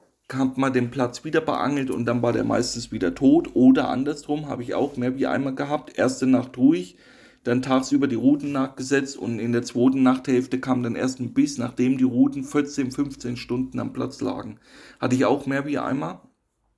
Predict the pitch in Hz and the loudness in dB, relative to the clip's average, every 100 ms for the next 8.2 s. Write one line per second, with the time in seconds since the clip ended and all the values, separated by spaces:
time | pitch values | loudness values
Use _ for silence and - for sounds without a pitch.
0 | _ _ - _ 131 - 135 135 131 135 | _ _ -18 _ -6 2 2 4 2 2
1 | 160 180 _ _ _ _ - _ _ _ | 0 -8 _ _ _ _ -20 _ _ _
2 | - 127 147 170 185 202 _ _ - 151 | -4 2 2 2 0 -4 _ _ -4 -2
3 | - - 196 160 131 156 156 139 135 147 | -2 -6 -4 -2 2 0 0 0 0 -2
4 | 131 131 - 117 123 127 113 - 120 113 | 0 -2 0 0 0 0 -2 -2 -6 -6
5 | 117 _ _ _ _ _ _ _ _ _ | -6 _ _ _ _ _ _ _ _ _
6 | _ - - 123 110 - - _ _ - | _ -8 0 4 4 2 -6 _ _ -6
7 | 123 120 123 - 123 127 123 110 117 - | -4 0 -2 0 0 2 0 0 -2 -4
8 | - | -8